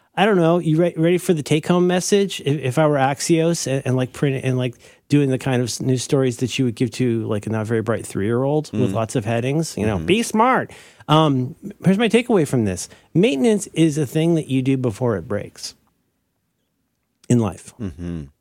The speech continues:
Speaker 1: I mean, do I need to say that? Yeah, I feel like I kinda do. Like, getting something, between getting something and throwing something away is the, the hopefully useful life of an item. And, like, I just wanted to say, I wanted to be the dumb guy.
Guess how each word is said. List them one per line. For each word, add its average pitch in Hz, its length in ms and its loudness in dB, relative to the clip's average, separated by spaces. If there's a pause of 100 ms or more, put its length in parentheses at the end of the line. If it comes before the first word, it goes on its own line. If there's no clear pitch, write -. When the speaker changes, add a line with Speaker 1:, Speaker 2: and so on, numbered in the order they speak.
(480)
Speaker 1:
I 180 60 6
mean, 190 200 4 (100)
do 175 140 6
I 160 60 4
need 165 180 2
to 143 60 -4
say 170 220 0
that? 226 340 -4
Yeah, 175 340 0
I 160 80 4
feel 185 180 0
like 156 100 0
I 147 80 -2
kinda 143 320 -2
do. 131 480 -2 (500)
Like, 131 400 0
getting 214 380 2
something, 113 720 -2 (340)
between 226 400 0
getting 147 320 2
something 98 520 -4
and 113 160 -2
throwing 147 340 -2
something 120 380 -2
away 101 540 -2 (400)
is 113 160 -2
the, 113 240 -6 (120)
the 110 160 -4
hopefully 123 420 -4
useful 113 420 -4
life 110 420 -4
of 104 200 -4
an 104 80 -8 (100)
item. 95 380 -8 (480)
And, 143 120 2
like, 143 180 -4 (100)
I 165 120 2
just 190 180 -2
wanted 208 200 2
to 165 80 -4
say, 135 520 0
I 123 60 -2
wanted 147 180 2
to 135 80 -6
be 156 60 4
the 131 100 -4
dumb 117 300 0
guy. 151 400 -2